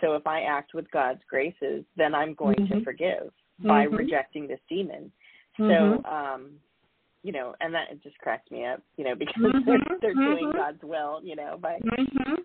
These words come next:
Speaker 1: but,
Speaker 2: By
Speaker 1: um,
Speaker 2: default, not
Speaker 1: so, yeah.
Speaker 2: intentionally. But, uh,
Speaker 1: Yeah, and
Speaker 2: yes.
Speaker 1: so, like, so, like,
Speaker 2: Mm-hmm.
Speaker 1: if I think about these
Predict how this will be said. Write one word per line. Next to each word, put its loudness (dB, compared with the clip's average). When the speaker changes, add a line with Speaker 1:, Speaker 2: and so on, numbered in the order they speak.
Speaker 1:
but, 2
Speaker 2:
By 4
Speaker 1:
um, 6
Speaker 2:
default, 2
not 0
Speaker 1:
so, 0
yeah. -2
Speaker 2:
intentionally. -8
But, 2
uh, 0
Speaker 1:
Yeah, 2
and -8
Speaker 2:
yes. 0
Speaker 1:
so, -6
like, -10
so, -4
like, -4
Speaker 2:
Mm-hmm. -6
Speaker 1:
if -8
I -20
think -14
about -10
these -18